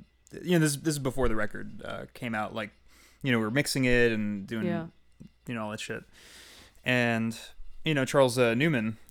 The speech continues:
Speaker 1: uh, listened to it, and he's just like, "Oh, this song's fucking great. And, like, this should be the single." And, like,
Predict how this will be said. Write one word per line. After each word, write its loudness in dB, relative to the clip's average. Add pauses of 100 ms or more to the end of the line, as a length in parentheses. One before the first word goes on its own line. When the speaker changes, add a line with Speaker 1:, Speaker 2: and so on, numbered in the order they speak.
(260)
Speaker 1:
uh, -2 (600)
listened -10
to -10
it, -8
and -10
he's -8
just -8
like, -4
"Oh, 0
this -8 (100)
song's -4
fucking -6
great. -8
And, -12
like, -6
this -6
should -4
be 4
the 2
single." 2
And, -2
like, 0